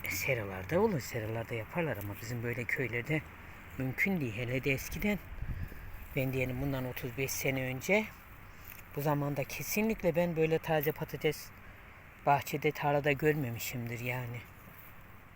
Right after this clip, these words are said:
Bu zamanda ancak şu eskileri dikerdik biz. Öyle işte. İklimler değişiyor.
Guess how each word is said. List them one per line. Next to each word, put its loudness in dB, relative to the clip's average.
Bu -6
zamanda 0
ancak 0
şu 2
eskileri 2
dikerdik -4
biz. -6
Öyle 0
işte. -2
İklimler -2
değişiyor. -4